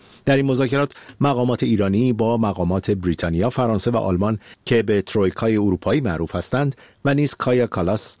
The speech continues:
مسئول سیاست خارجی اتحادیه اروپا، گرد هم خواهند آمد. آنگونه که اسماعیل بقایی، سخنگوی وزارت امور خارجه ایران، می‌گوید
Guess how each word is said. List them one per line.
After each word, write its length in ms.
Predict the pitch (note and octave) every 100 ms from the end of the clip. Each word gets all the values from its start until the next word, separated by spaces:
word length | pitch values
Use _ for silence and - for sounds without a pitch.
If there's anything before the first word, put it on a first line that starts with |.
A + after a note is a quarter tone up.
| -
مسئول 380 | B2 - C3 A#2+
سیاست 400 | - G#2+ G#2 F2+
خارجی 420 | - F#2+ F#2 B2
اتحادیه 460 | G#2+ G2+ F2 G2 G#2+
اروپا، 380 | F2+ E2 G2 F#2 -
گرد 220 | A2 G#2+
هم 200 | G2+ G2+
خواهند 320 | - D#2 C#2+
آمد. 300 | C#2 C2+ - - -
آنگونه 320 | - A#2+ A2 A2
که 120 | G#2+
اسماعیل 340 | - E2+ G#2+
بقایی، 360 | A2 F2 E2+ A2
سخنگوی 520 | - G2+ F#2+ F#2 A2
وزارت 400 | G#2+ F#2 F#2 F#2
امور 200 | F2+ F2+
خارجه 340 | F2+ D#2+ D#2+
ایران، 280 | A2+ G#2 A#2
می‌گوید 440 | C#3+ C3+ C3 C#3